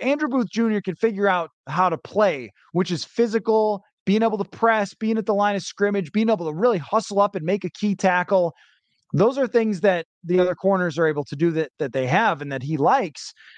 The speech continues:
And we haven't seen that from Booth Junior, but we could. I mean, he's still young. He was drafted pretty young. And the one big thing is that he stayed healthy last year. And that, that was important, that he was able to stay healthy. So if that's the case, I think he's got a chance.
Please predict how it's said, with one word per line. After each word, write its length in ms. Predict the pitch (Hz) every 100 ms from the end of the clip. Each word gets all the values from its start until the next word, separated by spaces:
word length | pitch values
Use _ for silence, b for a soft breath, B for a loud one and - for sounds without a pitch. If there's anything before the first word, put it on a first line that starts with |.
| B
And 460 | - 185 180 170 160
we 180 | 175 185
haven't 240 | 180 170
seen 240 | - 202 196
that 260 | 160 151
from 160 | 170 147
Booth 200 | 156 139
Junior, 280 | 180 196 160
but 200 | 175 - _ 202
we 140 | 202
could. 460 | - 349 247 233 254 b b -
I 40 |
mean, 100 | 220
he's 140 | 233
still 260 | 196 320 330
young. 300 | 214 185 196
He 80 | 190
was 140 | 185
drafted 440 | - 233 262 285 196
pretty 220 | 220 208
young. 360 | 156 139 139 - b b
And 260 | 202 190 175
the 100 | 180
one 360 | 185 277 269
big 260 | 202 208 -
thing 240 | 190 180
is 140 | 170 135
that 140 | 156
he 80 | 151
stayed 320 | - 196 165
healthy 360 | 151 131 - - _ b b
last 380 | 151 151 135 -
year. 260 | 107 - _ _ -
And 180 | 147
that, 220 | 170 170 160
that 180 | 202
was 160 | 208 175
important, 440 | 165 147 131 98 - _
that 120 | 165
he 80 | 170
was 160 | 180 170
able 220 | 185 170
to 60 | 160
stay 220 | - 156
healthy. 360 | 135 123 107 98 b b
So 180 | 220 220
if 80 |
that's 240 | 220 311 -
the 80 | 294
case, 440 | 247 311 262 - -
I 180 | 196 214
think 200 | 202 285
he's 140 | 285
got 180 | 247 247
a 60 | 202
chance. 460 | 170 117 - -